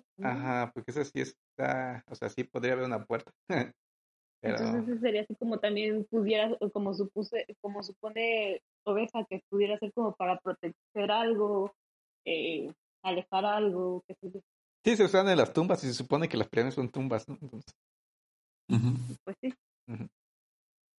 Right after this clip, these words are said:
Speaker 1: Mm.
Speaker 2: Así
Speaker 1: Pues
Speaker 2: es.
Speaker 1: entre las dos me gusta más la de Egipto.
Speaker 2: A mí me gusta
Speaker 1: La
Speaker 2: más
Speaker 1: griega
Speaker 2: la,
Speaker 1: suena mu-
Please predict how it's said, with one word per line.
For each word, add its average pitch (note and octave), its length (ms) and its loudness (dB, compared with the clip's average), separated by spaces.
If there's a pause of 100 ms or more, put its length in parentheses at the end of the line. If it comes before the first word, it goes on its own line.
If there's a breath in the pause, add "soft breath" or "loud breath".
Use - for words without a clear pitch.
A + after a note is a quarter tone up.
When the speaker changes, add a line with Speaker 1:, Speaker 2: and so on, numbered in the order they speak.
(840)
Speaker 1:
Mm. A3+ 160 -8 (480)
Speaker 2:
Así A2 200 -10 (140)
Speaker 1:
Pues A#3 180 -2
Speaker 2:
es. - 80 -2
Speaker 1:
entre A#3+ 160 2
las B3 220 2
dos F#4+ 240 -2
me C#4+ 100 0
gusta C4 260 -2
más B3 160 0
la A#3+ 120 2
de F#3+ 80 2
Egipto. - 360 -8 (840)
Speaker 2:
A B2 80 8
mí E3 60 8
me F3 100 8
gusta F3+ 240 8
Speaker 1:
La C#3 60 2
Speaker 2:
más C#3+ 140 8
Speaker 1:
griega C#3+ 200 6
Speaker 2:
la, C#3 60 4
Speaker 1:
suena G#3+ 320 -2
mu- F#3+ 280 -6